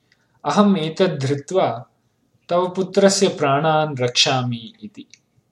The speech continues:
एतत् श्रुत्वा यद्यपि वृद्धा अतीव सन्तुष्टा,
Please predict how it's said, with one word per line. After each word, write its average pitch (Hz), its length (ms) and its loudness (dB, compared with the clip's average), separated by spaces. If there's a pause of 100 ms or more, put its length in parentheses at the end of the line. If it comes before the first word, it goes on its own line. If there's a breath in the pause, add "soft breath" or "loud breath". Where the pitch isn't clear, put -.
(1200)
एतत् 208 320 6
श्रुत्वा 180 480 4
यद्यपि 156 680 2
वृद्धा 131 460 0
अतीव 160 640 2
सन्तुष्टा, 135 920 -2